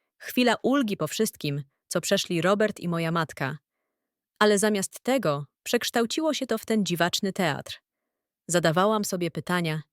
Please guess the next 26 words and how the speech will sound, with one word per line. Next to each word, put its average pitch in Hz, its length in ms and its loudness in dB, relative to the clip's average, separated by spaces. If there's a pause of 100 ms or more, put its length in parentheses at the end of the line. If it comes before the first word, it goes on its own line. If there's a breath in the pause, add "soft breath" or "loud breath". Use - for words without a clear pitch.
(200)
jak 285 220 2
Vanessa 190 440 -2
mogła 160 300 0
siedzieć 233 460 0
tam 240 340 0 (180)
i 269 100 0
kłamać 294 400 0
wszystkim 277 500 -2
w - 60 -8
oczy? 156 400 0 (600)
Jak 185 260 6
mogła 185 280 2
patrzeć 214 500 -4
Robertowi 170 520 0
w - 60 -8
oczy - 440 0 (440)
i 196 60 2
chwalić 285 480 0
się 170 140 -2
czymś, 165 460 -2 (400)
do 285 120 2
czego 294 200 2
nie 277 120 0
miała 262 240 0
żadnego 226 460 0
udziału? 160 480 0